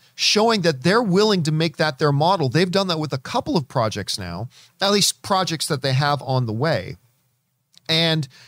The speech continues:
this is going to be the same thing, according to this report in Variety, that it sounds like this particular project, directed by Watts, starring Clooney and Pitt, it is going to be a theatrical film.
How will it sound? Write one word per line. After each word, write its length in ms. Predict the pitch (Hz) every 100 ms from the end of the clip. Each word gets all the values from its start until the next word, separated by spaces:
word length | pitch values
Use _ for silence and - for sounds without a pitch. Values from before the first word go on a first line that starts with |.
| - - _ _
this 400 | 123 233 233 -
is 160 | 220 170
going 220 | 190 190
to 80 | 185
be 120 | 170
the 80 | 165
same 320 | - 180 170
thing, 280 | 143 226 175
according 520 | 165 - 185 196 180 160
to 80 |
this 200 | 151 147
report 360 | 156 135 135 127
in 80 | 131
Variety, 440 | 131 180 226 147
that 280 | 127 127 123 - -
it 120 | 147 135
sounds 280 | 190 185
like 160 | 170 147
this 260 | 120 175 -
particular 500 | 202 202 185 190 180
project, 640 | 220 233 147 117 123 - _ - _ _ _ 131
directed 440 | - 135 185 202 170
by 160 | 180
Watts, 400 | 180 170 170 175
starring 340 | - 147 139 127
Clooney 400 | - 170 190 196
and 100 | 190
Pitt, 280 | 214 160 127
it 240 | 175 170
is 320 | 180 208 208
going 240 | 180 196 196
to 60 |
be 140 | 185 190
a 20 |
theatrical 480 | - 170 175 185 190
film. 300 | 240 269